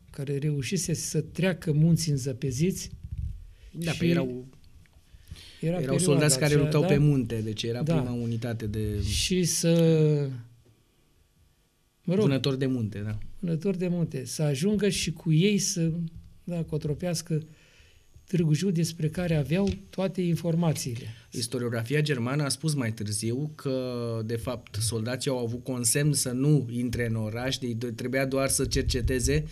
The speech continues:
Speaker 2: după ce acest moment de la paisprezece octombrie a devenit un simbol al luptei naționale a românilor.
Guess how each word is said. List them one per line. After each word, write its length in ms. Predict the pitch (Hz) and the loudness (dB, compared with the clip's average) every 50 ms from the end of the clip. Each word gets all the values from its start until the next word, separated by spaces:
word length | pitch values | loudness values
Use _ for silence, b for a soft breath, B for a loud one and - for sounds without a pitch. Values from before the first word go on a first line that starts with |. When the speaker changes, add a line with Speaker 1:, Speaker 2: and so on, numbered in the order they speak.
| B B B B B | B B B B B
Speaker 2:
după 240 | - 135 117 127 120 | -4 -4 -2 -2 -2
ce 400 | 113 - 143 147 143 135 131 127 | 0 2 4 4 4 4 2 0
acest 300 | 123 120 113 - 143 131 | -2 -2 0 2 2 2
moment 640 | 139 135 127 127 139 151 147 135 117 113 - - - | 2 0 0 2 4 4 4 4 2 -2 -6 -12 -10
de 140 | - 110 113 | -6 -4 -4
la 160 | 113 113 110 110 110 110 107 107 104 107 107 104 104 - | -2 -2 -2 -2 -4 -4 -4 -6 -6 -6 -6 -8 -8 -8
paisprezece 380 | - 123 123 117 - 135 120 110 | -6 -4 -4 -4 -4 -4 -4 -4
octombrie 540 | 110 131 139 143 143 135 135 135 135 117 113 B B B B B | -4 -2 -2 0 0 2 2 2 0 0 -4 B B B B B
a 440 | B 113 131 135 135 135 131 135 127 127 127 | B -4 -2 -2 -2 -4 -6 -8 -12 -6 -2
devenit 500 | 135 143 139 160 170 180 165 - 160 - | 0 2 4 4 4 4 4 2 2 0
un 200 | 135 139 143 135 | 0 0 2 2
simbol 480 | - - 156 156 156 147 156 156 147 | 2 6 6 8 8 8 8 6 6
al 200 | 131 117 117 123 | 4 4 0 0
luptei 540 | 135 139 131 - - 123 117 120 117 117 117 | 0 -2 -4 -4 -6 -4 -4 -2 -2 -2 -2
naționale 640 | 113 120 123 123 120 - 131 127 127 127 127 123 117 | -2 -2 -2 -4 -4 -2 -2 -2 -2 -2 -2 -2 -2
a 120 | 113 113 113 | -2 -2 -2
românilor. 680 | 117 117 123 131 131 117 117 110 104 104 104 104 - | -2 -2 0 0 0 0 0 -2 -2 -4 -6 -8 -8